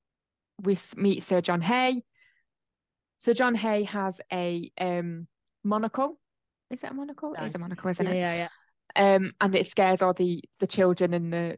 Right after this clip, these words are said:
Speaker 1: the wives. They run away, calling him Evil Eye. And I love how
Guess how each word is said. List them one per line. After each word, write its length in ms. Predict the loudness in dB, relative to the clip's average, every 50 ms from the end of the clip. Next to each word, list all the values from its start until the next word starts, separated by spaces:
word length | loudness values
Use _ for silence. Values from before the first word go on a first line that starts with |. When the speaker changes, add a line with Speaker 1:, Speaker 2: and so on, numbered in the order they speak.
| -6 _
Speaker 1:
the 80 | 0 2
wives. 440 | 4 4 4 4 2 2 0 0 0
They 100 | 0 0
run 140 | 0 0 -2
away, 240 | -2 -2 -4 -4 -6
calling 300 | -6 -6 -6 -6 -6 -8
him 100 | -8 -6
Evil 280 | -4 -4 -2 0 0 0
Eye. 300 | 0 0 -2 -4 -6 -8 -12 -18 -12 _
And 340 | -4 -4 -2 -4 -4 -8 -10 -16 -16 _ _ _ _ _ _ _ _
I 80 | 2 6
love 180 | 6 4 4
how 300 | 4 2 2 4 2 2